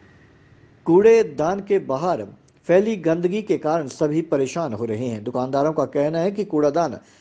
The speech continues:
राहगीरों के लिए तो लगाया गया है, मगर इसकी सफाई सुचारू रूप से नहीं हो पा रही है और इसमें डाले जाने वाले कचरे के चलते हर दिन दुकानों व रेहड़ी के बाहर गंदगी फैल जाती है।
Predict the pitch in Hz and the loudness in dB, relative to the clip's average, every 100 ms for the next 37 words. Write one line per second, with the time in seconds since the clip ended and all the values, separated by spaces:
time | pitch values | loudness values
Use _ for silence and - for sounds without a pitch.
0 | _ 131 135 135 156 165 220 226 202 196 | _ 0 2 2 2 2 2 2 2 2
1 | 190 170 123 131 151 165 165 175 226 175 | 2 0 0 0 0 2 0 0 0 -2
2 | 160 160 - 151 139 120 139 175 175 127 | 0 -2 -4 -8 -10 -6 -4 0 0 0
3 | 147 147 151 170 147 151 160 160 170 131 | -4 0 2 2 0 -2 -2 -2 -2 -4
4 | 117 117 110 110 131 113 101 - _ - | -2 -2 -2 -4 -4 -4 -6 -16 _ -2
5 | 139 143 143 147 143 - - _ 131 123 | 0 2 0 -2 -2 -4 -20 _ -6 0
6 | 139 202 214 208 214 202 214 208 180 180 | 4 4 2 0 0 2 0 0 -2 0
7 | 202 202 196 170 170 165 120 101 - _ | 0 0 -2 -2 -4 -4 -6 -6 -14 _
8 | _ 151 170 165 208 127 101 _ _ - | _ 0 0 2 -2 -4 -12 _ _ -16
9 | 131 143 160 165 220 214 220 185 156 175 | -6 0 2 2 0 0 2 2 0 -2
10 | - 156 151 160 123 147 135 135 139 175 | -4 0 0 0 -2 -6 -4 -6 -2 -2
11 | 151 113 110 117 113 104 | -2 -4 -6 -6 -6 -8